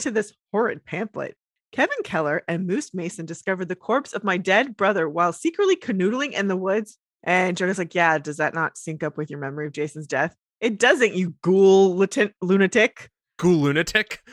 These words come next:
Speaker 1: "Ghoul lunatic."
Speaker 2: <laughs>
Speaker 1: "To begin with, J J's not dead. What are you talking about? That's impossible. I mean,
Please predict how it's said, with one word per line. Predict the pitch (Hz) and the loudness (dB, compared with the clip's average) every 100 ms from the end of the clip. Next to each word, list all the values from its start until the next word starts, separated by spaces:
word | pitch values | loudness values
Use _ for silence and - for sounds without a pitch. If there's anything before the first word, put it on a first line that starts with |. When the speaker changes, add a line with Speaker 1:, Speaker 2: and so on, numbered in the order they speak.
| 156 | -8
Speaker 1:
"Ghoul | 180 175 | -2 -2
lunatic." | 160 156 170 240 214 _ _ - | -2 -4 -2 -2 -4 _ _ -6
Speaker 2:
<laughs> | - 587 - _ _ | 4 4 2 _ _
Speaker 1:
"To | - | -6
begin | 190 185 392 | -2 0 0
with, | 196 202 | -2 -6
J | - 320 | -6 -2
J's | 539 523 | -2 0
not | 392 359 | 0 2
dead. | 226 165 120 _ - | 2 2 0 _ -10
What | 214 | -8
are | |
you | |
talking | 220 220 185 | -2 -2 -2
about? | 131 | -8
That's | 196 | -8
impossible. | 170 196 202 151 | -6 -2 -2 -4
I | 185 | -4
mean, | 180 | -6